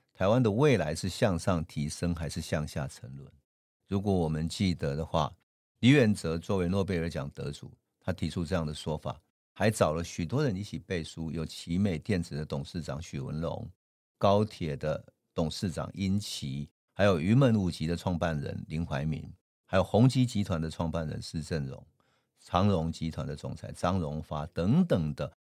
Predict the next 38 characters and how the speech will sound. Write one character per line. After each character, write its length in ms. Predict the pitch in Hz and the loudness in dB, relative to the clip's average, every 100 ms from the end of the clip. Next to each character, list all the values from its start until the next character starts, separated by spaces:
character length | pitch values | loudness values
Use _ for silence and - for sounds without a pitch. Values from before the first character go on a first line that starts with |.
| _ | _
商 280 | - 123 113 | 4 6 6
业、 240 | 110 101 | 4 2
学 280 | 90 - 80 | 0 -2 -4
术、 280 | 90 98 85 | -4 -4 -6
文 180 | - 110 | 0 2
化 200 | 131 143 | 6 4
界 180 | 104 110 | 4 2
的 80 | 90 | 0
人 200 | 80 80 | -2 -4
士 180 | - 78 | -6 -8
组 220 | - 69 | -8 -10
成 180 | - - 90 | -10 -18 -20
了。 80 | - _ _ _ | -20 _ _ _
所 160 | 90 | 0
以 120 | 85 69 _ _ _ | 0 -4 _ _ _
最 180 | 110 95 | 0 2
终 240 | 87 85 | 0 -2
呢， 180 | 78 80 - _ | -4 -8 -14 _
选 380 | - - 110 127 | -14 2 6 6
举 180 | 139 90 | 4 -2
的 100 | 82 | -2
过 200 | 101 95 | 0 -2
程 180 | - 73 | -2 -4
中， 180 | 82 | -4
陈 200 | 78 92 | -2 -2
水 120 | 90 90 | 0 0
扁 220 | 85 80 | 0 -6
反 400 | - 113 95 85 | 2 6 6 4
而 140 | 87 | 0
有 160 | 101 82 | 0 0
了 100 | 85 | -2
学 220 | 82 82 | -2 -4
术 180 | 85 95 | -4 -4
界 180 | 73 78 | -4 -6
的 120 | 71 | -6
支 220 | - 76 | -10 -12
持 220 | 71 - - | -10 -12 -16
了。 140 | - | -20